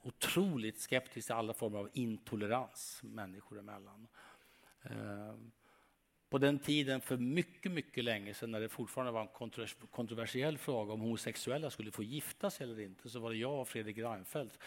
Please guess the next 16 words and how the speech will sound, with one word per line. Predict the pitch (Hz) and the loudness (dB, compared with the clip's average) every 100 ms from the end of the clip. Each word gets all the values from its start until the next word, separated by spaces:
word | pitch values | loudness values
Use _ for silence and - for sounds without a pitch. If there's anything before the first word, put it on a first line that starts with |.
| - - | -12 -8
som | - 131 120 | 4 6 8
bröt | 110 117 175 151 - | 8 6 6 4 0
den | 113 104 | -4 2
dåvarande | 151 156 101 113 185 170 127 110 | 2 2 4 8 8 6 2 -2
moderata | 113 101 104 143 - - | -4 -2 0 0 0 -6
partiståndpunkten | 104 - 127 101 - 101 - 135 - | -6 -4 -6 -6 -6 -6 -4 -6 -4
och | 113 | -2
röstade | 117 - 127 | -2 -2 -2
för | - - 160 82 90 | 2 4 4 2 -8
detta. | 101 - - 113 - - - - - | -10 -12 -14 -16 -14 -16 -16 -20 -10
Ett | 131 123 | -8 -2
litet, | 139 117 - 156 - - | -2 -2 -4 -8 -8 -8
men | 135 | -6
kanske | 123 120 110 | -4 -4 -2
talande | - 113 101 101 | 2 2 2 -4
exempel. | 101 - 139 - 101 | -10 -10 -10 -12 -14